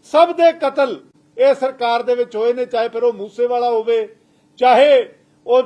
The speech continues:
ਜਿਹੜਾ ਇੱਕ ਹੈਗਾ ਟੀਮੂ ਚਾਵਲਾ ਜਿਨ੍ਹਾਂ ਦਾ ਕਤਲ ਹੋਇਆ, ਸੰਦੀਪ ਨੰਗਲ ਅੰਬੀਆਂ ਦਾ ਕਤਲ ਹੋਇਆ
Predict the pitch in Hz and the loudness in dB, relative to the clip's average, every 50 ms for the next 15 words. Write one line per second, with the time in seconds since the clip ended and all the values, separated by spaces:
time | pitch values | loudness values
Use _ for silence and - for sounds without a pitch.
0 | - - 254 262 269 269 262 262 269 277 254 254 240 262 254 254 247 240 254 262 | -2 -4 -4 -2 -2 -2 -2 -4 -4 -4 -4 -4 -4 -6 -6 -8 -10 -12 -10 -12
1 | 262 269 262 247 233 220 220 240 254 247 190 233 240 254 247 240 247 240 - 233 | -12 -8 -4 -2 -2 -2 -2 -4 -6 -6 -6 -8 -10 -10 -6 -6 -6 -6 -6 -6
2 | 226 254 247 233 226 233 233 226 214 208 202 - _ _ _ _ _ _ _ 240 | -6 -4 -4 -2 -2 0 0 0 -2 -2 -6 -10 _ _ _ _ _ _ _ -12
3 | 240 220 262 277 277 269 262 262 262 254 269 262 233 214 214 262 262 285 277 277 | -10 -6 -6 -8 -8 -8 -10 -10 -6 -4 -2 -2 -2 -2 -4 -6 -6 -4 -4 -2
4 | 277 269 262 262 247 247 262 247 226 214 240 240 240 240 220 202 - | -4 -4 -4 -4 -6 -6 -6 -4 -2 -2 0 0 0 0 -2 -4 -8